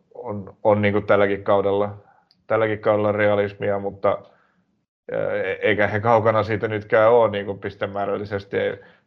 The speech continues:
ei, se tavoite ei oo niinku karannut, karannut juuri mihinkään, mut, mut vaikuttaakin siltä, että näitä ratkaisuja tehdään, tehdään nimenomaan sitä kautta, että, että tota, nyt ei näytä olevan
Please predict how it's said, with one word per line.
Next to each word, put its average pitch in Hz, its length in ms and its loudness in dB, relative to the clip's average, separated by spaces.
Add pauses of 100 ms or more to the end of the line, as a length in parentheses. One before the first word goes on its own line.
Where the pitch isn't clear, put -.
ei, 98 320 0
se 104 140 -6
tavoite 101 340 2
ei 95 80 0
oo 98 60 -2
niinku 95 260 -8
karannut, 104 480 -4
karannut 104 360 0
juuri 101 260 -2
mihinkään, 101 580 -4
mut, - 260 -12 (480)
mut - 160 -12
vaikuttaakin 101 500 0
siltä, 98 320 -2
että 98 120 -2
näitä 95 120 -8
ratkaisuja 98 460 -4
tehdään, 98 400 -4 (200)
tehdään 98 300 2
nimenomaan 98 540 -6
sitä 98 240 -6
kautta, 101 400 -6
että, 104 280 -8 (880)
että 87 260 -10
tota, 87 400 -4 (1040)
nyt 92 220 -8
ei 95 80 0
näytä 95 380 -4
olevan 92 380 -4